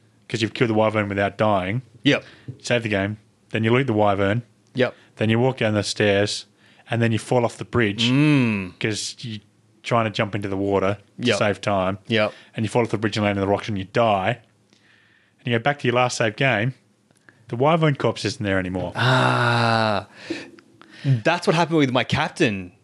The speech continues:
Speaker 2: my drunk captain, I bet as well. It despawned it 'cause it wasn't,
Speaker 1: Yep.
Speaker 2: you know, it
Speaker 1: That's
Speaker 2: doesn't
Speaker 1: happened to me
Speaker 2: consider that.
Speaker 1: more than once, I have to say.
Speaker 2: Ah.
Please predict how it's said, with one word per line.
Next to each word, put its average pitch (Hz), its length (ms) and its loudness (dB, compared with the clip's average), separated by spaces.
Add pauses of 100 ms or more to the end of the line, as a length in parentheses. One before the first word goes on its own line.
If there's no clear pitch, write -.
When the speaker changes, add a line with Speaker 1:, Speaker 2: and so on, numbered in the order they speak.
(200)
Speaker 2:
my 127 120 0
drunk 139 260 -2
captain, 113 600 0
I 120 80 0
bet 123 300 0
as 107 200 0
well. 113 320 4
It 104 160 -2
despawned 120 540 2
it 117 60 0
'cause 113 180 0
it 110 80 0
wasn't, 113 320 2
Speaker 1:
Yep. 120 240 -2 (440)
Speaker 2:
you 135 120 -4
know, 117 80 2
it - 20 -2
Speaker 1:
That's 117 120 0
Speaker 2:
doesn't 120 80 2
Speaker 1:
happened 131 200 0
to 123 100 2
me 120 100 2
Speaker 2:
consider 113 100 2
that. 110 60 -2
Speaker 1:
more 107 260 4
than 101 160 -2
once, 95 360 -2
I 98 100 -2
have 98 220 -2
to 104 60 -2
say. 101 340 2
Speaker 2:
Ah. 92 400 -4